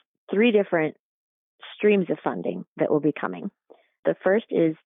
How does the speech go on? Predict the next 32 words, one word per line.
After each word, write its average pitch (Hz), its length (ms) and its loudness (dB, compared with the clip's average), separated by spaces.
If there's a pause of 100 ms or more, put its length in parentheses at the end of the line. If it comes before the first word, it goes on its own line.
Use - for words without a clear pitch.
nearly 170 360 2
a 156 40 0
billion 165 320 0
dollars 165 500 0
across 147 320 -6
the - 140 -12
country 165 480 -2 (600)
to 151 400 2
purchase 190 320 -2 (100)
food 165 260 0
for 156 120 0
emergency 160 500 -2
food 160 140 -2
providers 139 500 -2
like 139 180 -2
our 143 200 -4 (120)
member 156 300 -2
food 143 160 -4
banks. 135 300 -4 (720)
The 147 180 -4
food 240 120 4
will 202 80 4
be 185 100 2
purchased, - 480 -2 (100)
and 156 140 -4
then 147 160 -2
the 143 80 -4 (160)
food 202 220 2
will 156 100 0
be 156 140 2
what 147 160 4
actually 135 380 -4